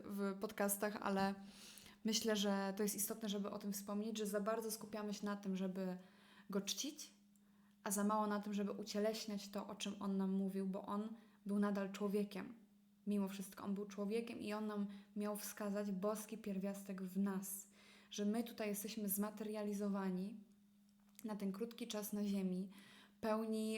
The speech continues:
e, ograniczeń, co prawda, i pełni tych ograniczeń przede wszystkim umysłowych, tych u-, ograniczeń w naszej głowie. E, i my jesteśmy tutaj, by się uczyć, by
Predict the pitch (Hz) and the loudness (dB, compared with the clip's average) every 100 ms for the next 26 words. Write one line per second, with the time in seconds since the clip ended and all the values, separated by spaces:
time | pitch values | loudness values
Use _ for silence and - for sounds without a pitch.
0 | 220 202 190 214 202 208 240 269 - 185 | -2 -4 0 2 2 4 6 4 2 0
1 | 175 185 - 202 190 180 180 190 233 - | -2 -6 -6 0 0 0 -2 -4 -6 -14
2 | - 208 220 214 214 214 208 214 214 - | -10 -6 -2 -2 0 -2 -2 -4 -4 0
3 | 214 220 247 277 220 220 - - 220 - | 2 2 2 2 0 -2 -2 -4 -6 -6
4 | 220 220 - 233 208 196 196 202 - - | -4 -4 0 2 2 0 -6 -10 -12 -12
5 | - 208 208 226 247 220 220 214 208 214 | -6 -2 0 0 0 0 -2 -4 -2 0
6 | 208 196 202 285 - - - - - - | 2 0 -2 -6 -12 -20 -20 -20 -14 -10
7 | 214 208 208 - - - - 214 214 240 | -6 -6 -8 -12 -20 -20 -4 -2 0 0
8 | 262 294 302 - - - - - - - | 2 0 -2 -10 -20 -20 -20 -20 -20 -20
9 | - - - 233 214 233 240 226 233 208 | -20 -20 -6 -4 -2 -2 -2 0 0 2
10 | 208 - - 220 - 269 320 - - - | 2 0 -4 -6 -2 -2 -4 -10 -18 -20
11 | - - 196 214 214 214 | -12 -4 -2 0 0 -4